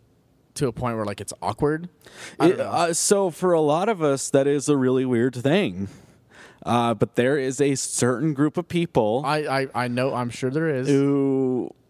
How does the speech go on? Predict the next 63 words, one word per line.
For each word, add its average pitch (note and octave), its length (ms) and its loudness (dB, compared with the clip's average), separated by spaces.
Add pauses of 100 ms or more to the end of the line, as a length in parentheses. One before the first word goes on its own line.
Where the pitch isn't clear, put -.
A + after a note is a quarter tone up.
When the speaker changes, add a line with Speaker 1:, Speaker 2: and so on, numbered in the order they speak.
(600)
Speaker 2:
dig A#2+ 440 0
that A#2 280 0
kind A2 300 0
of G2+ 60 0
material. F#2 920 -2
As G#2+ 460 -2
weird A2+ 440 0
and G#2 200 -2
creepy A#2+ 420 0
as G#2 140 0
it G2 100 0
is, C3+ 680 -2 (720)
those B2 220 2
people F#3+ 280 2
exist. B2 720 -2 (100)
Speaker 1:
'Cause F#3 120 2
there's A#3 160 -2
even D4+ 220 -2
moments D#3+ 280 -2
for C3 120 -10
me, B2 140 -2
like, A2+ 140 -4
in A2 100 -6
The F2 100 -4
Witcher, E2 500 -12
like, E2 220 -14
kinda G#2 320 -10
got F#2 200 -12
a F#2+ 60 -12
little, F#2+ 240 -8
like, F#2 160 -6
Speaker 2:
Oh, F3 180 4
Speaker 1:
awkward. G#2 120 -4
Speaker 2:
yes, G#2+ 340 0
Speaker 1:
I'm A2 120 -6
like, B2+ 40 2
Speaker 2:
absolutely. G#2+ 840 0 (1080)
Speaker 1:
But, A#2+ 200 0
Speaker 2:
Well, A#3 140 4
and, G#3 180 -2
Speaker 1:
and F3+ 140 0
Speaker 2:
and F#3 80 2
Speaker 1:
that's - 200 0
Speaker 2:
then F3+ 140 2
Speaker 1:
pretty E3 160 0
Speaker 2:
again, F3+ 240 0
like, B2+ 240 0
I C#3+ 120 2
think E3 220 -2
we've D3 140 0
talked D#3 240 0
about D3+ 140 -2
The D#3 60 0
Witcher D3 280 0
the C#3+ 80 2
last C#3+ 360 0
time A2 200 0
we G2 80 0
had G#2 160 -2
this G#2 140 -2
discussion. B2 360 0
Speaker 1:
Yeah. A2+ 80 0
Speaker 2:
Like, G#2+ 120 -4